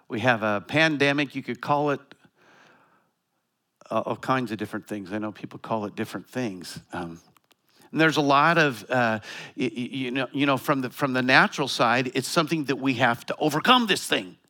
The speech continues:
don't we? So it becomes the focus. Everywhere you go, people are, are doing the guidelines that have been given to them to overcome this thing. Great credence is given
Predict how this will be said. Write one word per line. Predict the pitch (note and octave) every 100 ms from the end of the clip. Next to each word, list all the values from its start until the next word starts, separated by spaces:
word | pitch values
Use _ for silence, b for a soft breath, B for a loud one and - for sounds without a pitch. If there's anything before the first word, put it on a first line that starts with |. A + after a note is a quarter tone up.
| -
don't | B2+
we? | A2 F2 _ _ _ _ _ _ _ b b b b b b b b b b -
So | F#3
it |
becomes | D#3+ G#3+ G3
the | D#3+
focus. | - A3 B3 C3 A#2+
Everywhere | D#3+ D3+ D3+ D#3+
you | D3 D3+
go, | C#3 E3+ A#3+
people | D3+ E3 D3+ C#3+
are, | C3+ B2+
are | B2+ B2+
doing | A2+ - D3+ D3+ C#3+
the | C3
guidelines | C3+ C3+ D#3 D3 C3+
that | C3+
have | C3
been | C#3+
given | C3 D3+ G3+
to | D3+ C3+
them | B2+
to | A2 B2 -
overcome | C3+ B2+ B2+ G#3+ F#3
this | A2
thing. | - G2+ - _ B B B -
Great | D3 G#3+ C4 - - b b b _
credence | - A#3+ D4 D#3 - - C3
is | A#2
given | - G3+ E3 G2